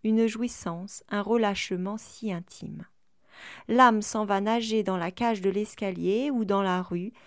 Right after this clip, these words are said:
suivant la timidité ou l'audace de l'homme,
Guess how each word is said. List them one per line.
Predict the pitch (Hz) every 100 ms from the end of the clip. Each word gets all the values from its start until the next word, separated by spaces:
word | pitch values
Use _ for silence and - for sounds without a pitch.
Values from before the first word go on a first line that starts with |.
| - -
suivant | - 240 220 233
la | 214 190
timidité | - 233 226 196 202 - - -
ou | 247
l'audace | 214 180 170 214 - 175
de |
l'homme, | 165 156 196 269